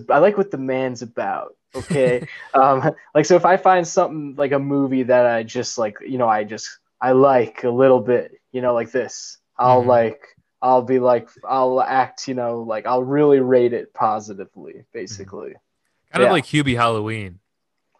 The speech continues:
Speaker 2: where
Speaker 1: Exactly, exactly.
Speaker 2: Yeah.
Speaker 1: Hubie Halloween is a ridiculous movie.
Speaker 2: Yeah.
Speaker 1: But, uh, since I ha-, I enjoyed it so, I mean, I like Hubie, actually, I mean, I like Hubie Halloween a lot better than Little Nicky, I'll say. But, um,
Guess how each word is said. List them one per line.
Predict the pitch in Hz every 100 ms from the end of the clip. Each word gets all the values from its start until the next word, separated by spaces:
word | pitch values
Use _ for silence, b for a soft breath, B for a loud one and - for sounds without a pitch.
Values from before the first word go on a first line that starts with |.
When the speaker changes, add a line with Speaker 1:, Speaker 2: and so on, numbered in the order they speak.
| _ -
Speaker 2:
where | 156
Speaker 1:
Exactly, | - 180 185 180 127 110
exactly. | 131 180 160 143
Speaker 2:
Yeah. | 123
Speaker 1:
Hubie | 202 233 208
Halloween | 202 185 185 185
is | 160 156
a |
ridiculous | 147 139 120 135 156 156 131 98 76 - 117
movie. | 117 120 101 65 - _
Speaker 2:
Yeah. | 135 127 95 -
Speaker 1:
But, | 131 131 92
uh, | 101
since | 127 170 156
I | 147
ha-, | 156 156
I | 139
enjoyed | 143 135 131 147 139
it | 120
so, | - 147 123
I | 151
mean, | 165
I | 170 185
like | 196 156
Hubie, | - 151 147 131
actually, | 151 - 120 - b b
I | 127
mean, | 127
I | 160
like | 139
Hubie | - 139 127
Halloween | 123 123 117 123 113
a |
lot | 113 123 120
better | 123 110
than | 117 117
Little | 120 107
Nicky, | 117 - 117 104
I'll | 101
say. | - 107 - -
But, | 120 113 107 _ _ _ _ _ _
um, | 123 120 117 117 113